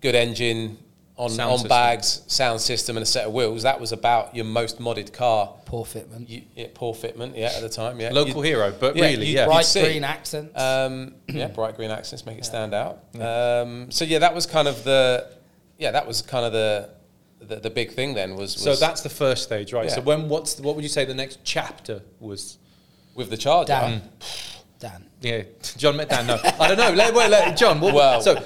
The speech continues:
Speaker 2: so that's first chapter. So
Speaker 1: Yeah.
Speaker 2: that's, yeah. We got to then. Then from there.
Speaker 1: Well, from there it just went in all different directions. I think as the car scene went, and I, I, I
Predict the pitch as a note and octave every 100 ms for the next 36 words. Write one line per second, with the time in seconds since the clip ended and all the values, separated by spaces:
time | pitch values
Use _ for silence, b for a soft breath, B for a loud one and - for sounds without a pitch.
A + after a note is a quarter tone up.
0 | - F#3 G3 G3+ - F#3+ F3 - - A#2+
1 | - B2+ B2+ C#3 D3+ D3+ - C#3+ A#2+ C#3
2 | C#3+ C#3 D3+ D3+ C#3 B2 A2 B2+ C#3+ C#3
3 | C#3+ C#3 D3+ B2 B2 D#3 - _ b b
4 | b b b b b b D3+ D3+ D#3 C#3
5 | F3 F#3 D3+ A#2+ C#3+ C#3 B2+ C3 A2+ C#3
6 | D#3 A#2+ A#2 A2 A2 A#2 A2 A#2 B2 A#2+
7 | B2 A#2+ - C3+ D#3 - G#2 G2 F#2+ A2
8 | A#2 A#2 B2 B2 B2 B2+ B2